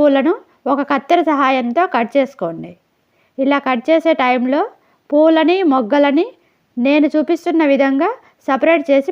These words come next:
పెట్టుకోండి. పువ్వుకి అయితే వెనకాల కాడ ఉండేలా కట్ చేసుకోవాలి, అలాగే మొగ్గకైతే వెనకాల కాడ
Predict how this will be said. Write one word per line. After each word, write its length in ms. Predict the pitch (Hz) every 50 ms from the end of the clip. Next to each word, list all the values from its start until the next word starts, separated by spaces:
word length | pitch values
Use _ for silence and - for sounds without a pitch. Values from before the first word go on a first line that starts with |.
| 370
పెట్టుకోండి. 520 | 269 240 - 214 - 208 196 196 196 - - 208 - _ _ _ _ _ _ _ _ _ _ _ _ _ _ _ _ _ _ _ _ _ _ _ _ _ _ _ _ _ _ _ _ _ _ _ _ _ _ _ _ _ _ _ _ _ _ _ _ _ _ _ _ _ _ _ _ _ _ _ -
పువ్వుకి 480 | - 285 302 311 320 359 - - 381 359 311
అయితే 260 | 294 285 254 - 294 302 339 349 311
వెనకాల 460 | 269 247 277 277 - 277 277 285 302 302 302 -
కాడ 260 | 254 247 254 262 269 285 294 277
ఉండేలా 440 | 262 240 240 233 254 254 247 262 294 330 -
కట్ 160 | 262 226 202 - 254
చేసుకోవాలి, 640 | 247 247 - - 247 233 220 220 220 214 269 330 453 480 - _ _ _ _ _ _ -
అలాగే 440 | 220 240 269 285 285 285 254 311 339 339 285 262
మొగ్గకైతే 680 | 262 247 220 277 302 294 311 277 254 247 240 285 294 339 466 480 - _ _ _ _ _ - 233
వెనకాల 560 | 247 240 254 269 - 285 269 269 262 277 320 392 - -
కాడ 220 | 233 233 240 254